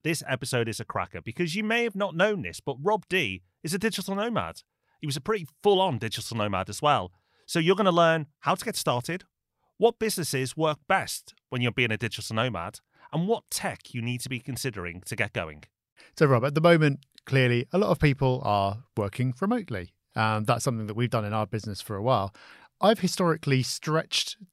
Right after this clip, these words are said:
Speaker 2: working remotely and so, well, if you're working from home, doesn't matter where home is, and kind of use that as an excuse to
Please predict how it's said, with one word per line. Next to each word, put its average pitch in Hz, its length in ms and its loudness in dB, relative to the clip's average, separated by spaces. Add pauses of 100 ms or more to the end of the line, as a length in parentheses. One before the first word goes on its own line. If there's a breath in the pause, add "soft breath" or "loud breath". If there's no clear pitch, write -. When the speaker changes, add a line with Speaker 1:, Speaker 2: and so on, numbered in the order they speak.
(100)
Speaker 2:
working 135 340 4
remotely 110 640 0 (320 loud breath)
and 147 420 6
so, - 220 0
well, 220 220 4
if - 100 -2
you're 120 140 2 (120)
working 139 300 4
from 117 160 -6
home, 123 440 -2 (280)
doesn't 101 260 -6
matter 135 240 2
where 175 140 6
home 190 300 4
is, 92 360 -4
and 120 120 -4
kind 131 120 4
of 120 80 0
use 139 220 4
that 127 160 2
as 123 160 0
an 117 80 -2
excuse 113 420 -4
to 110 240 -4